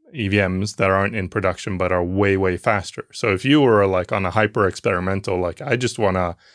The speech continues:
simulate shit," you could do it way faster than that, probably down towards, like, ten to fifty milliseconds.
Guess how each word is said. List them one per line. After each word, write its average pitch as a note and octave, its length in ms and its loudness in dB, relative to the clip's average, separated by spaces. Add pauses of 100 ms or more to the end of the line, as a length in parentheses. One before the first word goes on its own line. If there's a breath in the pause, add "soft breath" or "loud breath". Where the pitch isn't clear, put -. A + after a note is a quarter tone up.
(100)
simulate G#2+ 540 2
shit," - 320 -2 (480)
you A#2+ 80 4
could A#2+ 180 2
do G2 180 2
it - 120 -6
way A2 280 4
faster G2 420 -2
than F2+ 220 -4
that, F#2+ 280 -2
probably F#2+ 360 0
down F2+ 320 -2
towards, F2+ 360 -2
like, E2 200 -4
ten F#2 240 -8
to - 120 -14
fifty B2 300 -4
milliseconds. F#2+ 840 -8